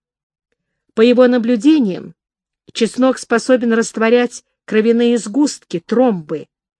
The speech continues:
едва ли не самое коварное из возможных последствий инфаркта. Обогащённая чесноком диета необходима больным в начальном постинфарктном периоде,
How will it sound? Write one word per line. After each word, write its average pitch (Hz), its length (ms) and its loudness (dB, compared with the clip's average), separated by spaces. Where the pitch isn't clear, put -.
едва 233 380 0
ли 339 100 2
не 311 140 0
самое 294 420 -2
коварное 247 800 -4
из 202 200 -4
возможных 254 640 -2
последствий 190 640 -8
инфаркта. 170 640 -12
Обогащённая 233 800 0
чесноком 220 580 -4
диета 220 600 -4
необходима 285 960 0
больным 262 640 -2
в 170 100 -8
начальном 294 720 -2
постинфарктном 208 1200 -4
периоде, 165 720 -6